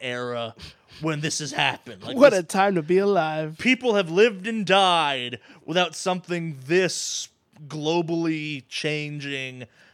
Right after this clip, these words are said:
Speaker 1: unifying, whatever the right word is,
Speaker 2: Mm-hmm.
Speaker 1: having happened.
Speaker 2: Yeah. No, I agree.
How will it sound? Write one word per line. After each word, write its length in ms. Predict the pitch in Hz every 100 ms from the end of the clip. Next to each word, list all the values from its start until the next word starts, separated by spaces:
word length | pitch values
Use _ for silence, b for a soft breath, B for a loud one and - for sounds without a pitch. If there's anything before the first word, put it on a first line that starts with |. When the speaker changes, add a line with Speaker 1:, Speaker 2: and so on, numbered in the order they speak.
| _
Speaker 1:
unifying, 880 | 139 147 160 151 - 147 147 147 139
whatever 380 | 135 127 139 135
the 80 | 131
right 280 | 135 127
word 280 | 127 127 127
is, 400 | 123 120 117 110
Speaker 2:
Mm-hmm. 300 | 214 214 277 285 _
Speaker 1:
having 300 | - 135 123
happened. 600 | 117 120 104 76 73 120 - -
Speaker 2:
Yeah. 200 | 131 - _ _ _
No, 60 | 170
I 80 | 127
agree. 300 | 117 117 -